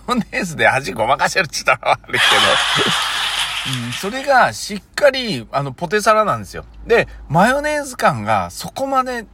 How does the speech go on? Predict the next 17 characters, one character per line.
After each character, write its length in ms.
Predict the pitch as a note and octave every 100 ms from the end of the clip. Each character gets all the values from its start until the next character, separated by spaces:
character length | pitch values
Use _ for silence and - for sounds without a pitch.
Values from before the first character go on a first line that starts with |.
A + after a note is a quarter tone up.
| - G3+
な 160 | A3
い 100 | F3+
の 160 | G2 D#2+
で、 260 | A2 G#2+ - - - - - -
ち 100 | -
ょ 60 | C#4 - - -
う 20 | C4+
ど 120 | C#4
い 60 |
い 40 | B3+
ん 300 | E3 A2 F#2+
で 100 | F#2+
す 120 | -
よ 100 | D#2+
ね。 180 | D#2 G2+ - - - - - - - - -
う 80 | C3+
ん。 500 | A#2+ G2+ E2+ -